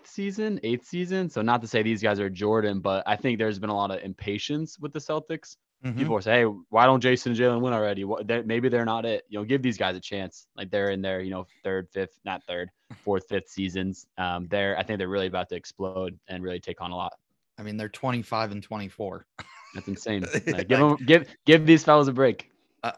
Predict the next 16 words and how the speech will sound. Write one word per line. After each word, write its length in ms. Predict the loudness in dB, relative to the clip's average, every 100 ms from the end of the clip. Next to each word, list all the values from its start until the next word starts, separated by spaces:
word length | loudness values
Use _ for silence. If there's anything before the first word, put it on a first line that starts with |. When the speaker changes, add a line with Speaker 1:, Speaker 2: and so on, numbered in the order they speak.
| -10
Speaker 2:
I, 120 | -12 -8
I 100 | -8
mean, 160 | -4
they're 140 | -2 -2
just 420 | 0 2 2 2
getting 240 | 0 0
into 200 | -2 -6
their 140 | -4 -6
primes, 460 | -2 -2 -2 -4
which 140 | -10 -14
is 80 | -8
pretty 200 | -6 -6
scary 380 | -6 -4 -4
to 80 | -6 -10
think 200 | -10 -10
about. 380 | -6 -4 -4 -6